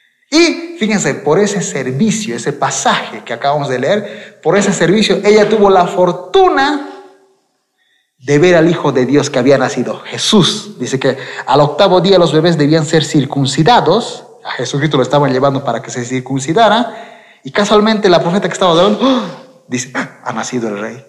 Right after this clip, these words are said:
tengo que ir a verlo". Y se encuentra a esa edad con el Salvador. De hecho, dice que ella, después de encontrarse con Jesucristo, empieza a predicar. Dicen, "Este niño es nuestro Salvador, el Mesías". Es curioso porque dice que ella empieza a predicar,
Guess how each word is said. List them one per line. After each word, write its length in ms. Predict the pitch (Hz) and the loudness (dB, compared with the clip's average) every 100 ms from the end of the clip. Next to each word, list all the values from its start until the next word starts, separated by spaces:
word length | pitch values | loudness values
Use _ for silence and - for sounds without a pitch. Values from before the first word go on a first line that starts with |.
| _ _ - | _ _ -4
tengo 260 | 135 117 | -2 -2
que 120 | - | -2
ir 60 | 123 | -4
a 60 | 104 | -2
verlo". 240 | 107 - - | -4 -8 -8
Y 80 | |
se 160 | - 123 | -8 -8
encuentra 480 | 113 - 123 101 - - _ _ _ _ _ _ _ _ | -10 -12 -12 -12 -20 -20 _ _ _ _ _ _ _ _
a 140 | 113 | -8
esa 140 | 113 113 | -8 -8
edad 220 | 98 92 - - _ _ _ - | -10 -10 -18 -20 _ _ _ -14
con 160 | 127 | -10
el 80 | 123 | -8
Salvador. 640 | 131 123 135 156 139 123 - | -6 -2 0 0 0 -4 -6
De 60 | |
hecho, 140 | 143 147 | -4 -4
dice 260 | 143 147 | -2 -2
que 100 | 131 | 0
ella, 140 | 156 151 | 2 2
después 300 | 139 - 165 | 2 0 0
de 80 | 160 | 0
encontrarse 420 | 139 139 190 147 | 0 0 -2 -2
con 140 | 127 | -4
Jesucristo, 600 | 135 135 135 202 - 190 - - - | -4 -4 -2 -2 0 -2 -2 -10 -8
empieza 320 | 127 127 160 | -6 -2 -2
a 20 | |
predicar. 360 | - 127 127 170 | 0 -2 0 -2
Dicen, 160 | 170 170 - - - | 0 -2 -4 -10 -4
"Este 300 | 202 202 185 | -4 -2 -4
niño 220 | 208 190 | -2 -4
es 80 | 165 | -4
nuestro 220 | 175 175 | -6 -6
Salvador, 400 | 180 180 185 196 | -2 0 2 2
el 120 | 180 | 4
Mesías". 500 | 175 175 233 226 214 - - - | 2 2 4 4 2 -6 -4 0
Es 120 | 165 | 2
curioso 420 | 190 185 202 185 | 4 4 4 2
porque 720 | 170 156 160 135 - - _ - | -2 -2 -2 -4 -12 -20 _ -12
dice 240 | 151 147 | -6 -2
que 100 | 160 | 2
ella 100 | 156 | 2
empieza 280 | 139 156 151 | 2 0 -2
a 100 | - | -2
predicar, 880 | 123 123 - 220 226 - - - | -2 -2 0 0 -2 -10 -18 -20